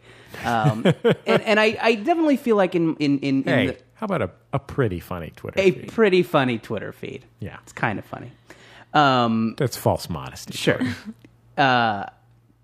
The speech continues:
Speaker 1: a-, and, uh, I usually feel like I do a good job of, like, balancing this feeling, like, letting that kind of feeling push me to work harder. But now I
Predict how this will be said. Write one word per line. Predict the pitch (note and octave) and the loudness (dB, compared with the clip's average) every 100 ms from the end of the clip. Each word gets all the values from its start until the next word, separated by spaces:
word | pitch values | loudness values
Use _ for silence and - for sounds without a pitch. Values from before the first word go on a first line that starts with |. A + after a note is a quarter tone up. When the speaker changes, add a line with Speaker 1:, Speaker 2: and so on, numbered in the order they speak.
| _ _ - _ | _ _ -20 _
Speaker 1:
a-, | D#3+ D3 E3 - - - | -2 -2 -6 -14 -16 -8
and, | D#3 C#3+ C3 C3 | 0 2 2 4
uh, | A#2+ | 4
I | F#3+ | 2
usually | C#4 F#4+ F4 C#4+ | 2 0 4 2
feel | A#3 G#3 | 4 4
like | F#3 | 4
I | E3+ | 4
do | D3+ D#3 | 4 4
a | C#3+ | 4
good | C#3+ | 2
job | A#2 A#2+ A#2 | 0 0 0
of, | A2+ | -4
like, | A2 G#2+ - E3 - | -6 -8 -10 -12 0
balancing | G#3+ G#3 D3+ D3+ B2 | 4 4 4 0 -2
this | A#2 | -4
feeling, | - A#2+ G#2 G#2+ | -6 -8 -6 -10
like, | G#2+ | -8
letting | C3+ E3+ F#3 F3 | 0 2 4 4
that | D#3 D3+ | 2 0
kind | - C3 | 0 0
of | B2+ | 0
feeling | - B2 A#2+ A#2 A#2 A#2 B2 B2+ D3 C#3+ | 0 0 0 -2 -2 -2 -2 0 -2 -4
push | - A#2 | -8 -4
me | D3+ F3 | 2 4
to | |
work | G#3 B3+ A#3+ | 4 2 2
harder. | - B2 A2+ G#2 | 2 2 2 -4
But | - C3 F3+ | -6 -6 0
now | A3+ B3 | 2 4
I | A3 | 4